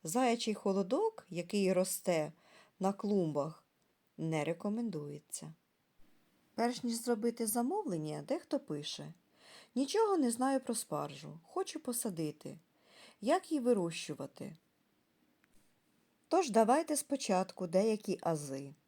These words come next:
Спаржа — це багаторічна овочева культура, яка цінується за ніжні пагони, багаті на вітаміни, мікроелементи, клітковину. Це одна з небагатьох культур, яка здатна рости на одному місці понад п'ятнадцять-двадцять років,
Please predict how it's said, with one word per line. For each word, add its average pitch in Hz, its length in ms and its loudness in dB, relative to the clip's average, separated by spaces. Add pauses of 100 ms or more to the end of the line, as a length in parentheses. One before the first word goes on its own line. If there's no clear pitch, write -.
(500)
Спаржа — 196 760 -2
це - 140 -2
багаторічна 208 680 0
овочева 233 400 -2
культура, 175 640 -4 (440)
яка 175 220 2
цінується 220 520 -2
за 165 140 0
ніжні 220 320 -2
пагони, 151 580 -4 (340)
багаті 214 380 0
на 180 120 0
вітаміни, 156 580 -4
мікроелементи, 175 880 2
клітковину. 151 720 -6 (720)
Це - 160 4
одна 196 340 4
з 226 60 -2
небагатьох 196 560 2
культур, 233 600 2
яка 156 260 2
здатна 175 360 2
рости 160 300 0
на 165 100 4
одному 156 320 2
місці 202 480 0
понад 156 320 0
п'ятнадцять-двадцять 220 1200 2
років, 233 480 0